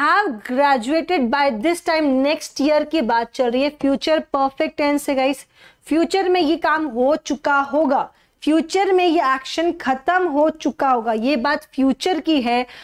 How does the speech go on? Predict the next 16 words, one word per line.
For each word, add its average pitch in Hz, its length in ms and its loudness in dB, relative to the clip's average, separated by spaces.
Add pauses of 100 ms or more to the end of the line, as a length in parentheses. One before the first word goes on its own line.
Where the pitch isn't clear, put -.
(160)
तो 311 60 0
आपको 302 240 -2
पता 302 280 0
है 311 60 4
ये 262 320 0
और 294 200 0
ये 240 220 0
ऑप्शन 269 420 -2
तो 330 180 0
हो 233 240 0
नहीं 240 200 0
सकते, 226 340 -4
will 285 300 0
की 302 120 2
बात 214 300 -2
है। 180 100 -4